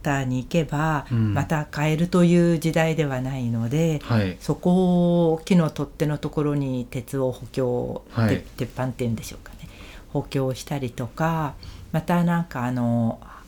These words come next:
Speaker 1: こう、手の形に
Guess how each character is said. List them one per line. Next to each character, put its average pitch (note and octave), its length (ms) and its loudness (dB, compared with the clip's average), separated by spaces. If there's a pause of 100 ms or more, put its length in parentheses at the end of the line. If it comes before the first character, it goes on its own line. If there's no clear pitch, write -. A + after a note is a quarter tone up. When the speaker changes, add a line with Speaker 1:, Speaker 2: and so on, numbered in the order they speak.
(520)
Speaker 1:
こ C2 540 -8
う、 - 1040 -20
手 F3 100 6
の C3+ 140 2
形 C#3 420 -4
に C3+ 400 -2